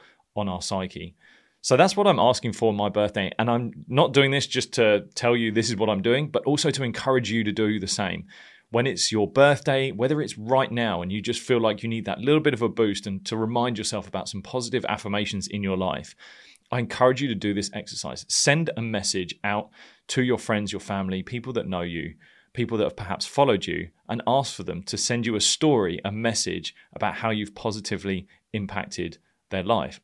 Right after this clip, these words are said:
I promise you that you'll get some great messages. And if eight years down the line, I'm still reminded by these messages that I received from just my teammates in my old team, then people that are in my everyday life, whether it's in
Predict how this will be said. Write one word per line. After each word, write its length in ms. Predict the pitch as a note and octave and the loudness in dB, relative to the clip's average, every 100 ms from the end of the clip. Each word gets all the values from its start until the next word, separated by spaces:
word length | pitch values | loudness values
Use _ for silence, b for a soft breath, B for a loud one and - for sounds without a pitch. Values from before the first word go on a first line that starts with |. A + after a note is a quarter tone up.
| - | -10
I 60 | |
promise 460 | G2 - C3+ B2 A#2 | -10 -4 -2 -2 -2
you 120 | G#2 | -4
that 120 | F#2 | -4
you'll 140 | F#2 F#2+ | -6 -4
get 200 | G#2 - | -4 -6
some 120 | G2 | -6
great 160 | F#2+ | -6
messages. 300 | F2+ F2+ F#2 F2 | -6 -8 -8 -6
And 120 | G#2+ | -4
if 200 | C#3 - B B B B - | -4 -4 B B B B -2
eight 160 | C3+ D#3+ | 2 4
years 220 | D3 D3 | 4 2
down 180 | B2 B2+ | 2 2
the 60 | A#2 | 4
line, 220 | G#2+ A2+ | 2 2
I'm 140 | A2 | 0
still 440 | G#2+ - - C3+ C3+ | -2 -4 2 4 4
reminded 500 | A2 G2+ A2 G#2+ G2 | 4 2 0 -2 0
by 160 | G#2 | 0
these 220 | G2 G2+ | 0 -2
messages 580 | G2 G2+ - G2 G2 F#2+ - b b _ | -4 -4 -4 -2 -2 -2 -8 b b _
that 120 | - | -2
I 80 | G2+ | 0
received 380 | G2 F#2+ A2+ G#2 | 0 0 0 0
from 180 | - F#2 | -4 -6
just 240 | - - F3+ | -4 -4 0
my 80 | D#3 | 0
teammates 500 | - B2 A#2+ G2+ - - | 0 0 0 -2 -4 -4
in 240 | A2 G#2+ | -4 -4
my 260 | F#2+ G2 G2+ | -2 -2 0
old 200 | G2+ G2+ | 0 0
team, 420 | D#3 C#3 F#2+ F#2 B B B | 2 2 0 -4 B B B
then 160 | G#2 | -8
people 540 | G#2+ D3+ D#3+ D#3+ C#3+ - | -4 -2 0 0 0 -2
that 200 | A#2 A2 - | 0 0 0
are 340 | G2+ G2 G2 - - | 0 0 0 -6 -6
in 160 | G#2 | -4
my 180 | G2 G2 | -2 0
everyday 420 | B2 C3 D3 C3 | -2 0 2 2
life, 360 | G#2 F2+ F#2 - | 4 2 0 -6
whether 240 | - G2+ G2 | -8 -2 -2
it's 160 | - G#2+ | -2 -4
in 300 | F#2+ F#2 | -6 -6